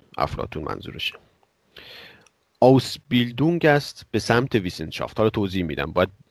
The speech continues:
این Ausbildung و این ویسنشافت به این راحتی نمیشه ترجمه کرد. فلسفهٔ افلاطون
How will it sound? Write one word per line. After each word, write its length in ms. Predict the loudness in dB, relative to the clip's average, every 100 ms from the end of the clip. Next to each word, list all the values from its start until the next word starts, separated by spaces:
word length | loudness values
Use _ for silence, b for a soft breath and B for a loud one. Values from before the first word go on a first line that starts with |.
| -10
این 120 | -4
Ausbildung 440 | -4 -4 -4 0
و 20 |
این 120 | 0 0
ویسنشافت 420 | -2 -4 -6 -2
به 80 | 2
این 60 |
راحتی 300 | 2 0 0
نمیشه 220 | -4 -4
ترجمه 440 | -6 -6 -6 -10 -12
کرد. 220 | -14 -18 _ B B B B B
فلسفهٔ 520 | 2 4 4 4 4
افلاطون 580 | 4 0 -4 -4 -8